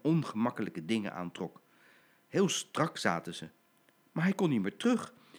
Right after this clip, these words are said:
en hij stapte de deftige marmeren trap op. Langs de kant stonden alle hofdames met handschoenen aan te zwaaien en helemaal bovenaan de trap stond de koningin.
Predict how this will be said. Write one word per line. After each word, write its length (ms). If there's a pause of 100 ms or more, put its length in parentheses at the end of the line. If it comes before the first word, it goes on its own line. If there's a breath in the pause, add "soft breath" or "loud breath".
(140)
en 140
hij 80
stapte 380
de 140
deftige 440
marmeren 460
trap 280
op. 200 (1300 soft breath)
Langs 260
de 80
kant 280
stonden 340
alle 200
hofdames 580
met 140
handschoenen 520
aan 120
te 100
zwaaien 440 (360 loud breath)
en 120
helemaal 420
bovenaan 380
de 160
trap 380 (100)
stond 300
de 60
koningin. 520